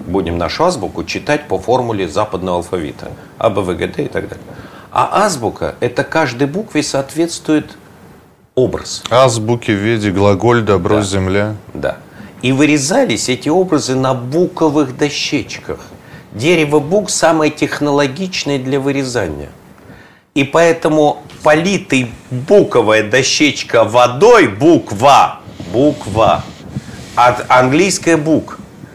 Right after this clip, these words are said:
Speaker 1: Но англичан не знают, от какого слова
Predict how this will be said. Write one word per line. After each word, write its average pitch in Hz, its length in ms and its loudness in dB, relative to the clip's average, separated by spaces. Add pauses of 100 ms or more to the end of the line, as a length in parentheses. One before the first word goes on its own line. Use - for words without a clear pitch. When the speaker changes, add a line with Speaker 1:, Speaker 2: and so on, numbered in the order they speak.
(160)
Speaker 1:
Но 127 180 2
англичан 151 800 2
не 135 200 0
знают, 147 540 2
от 104 160 0
какого 120 420 2
слова 156 580 2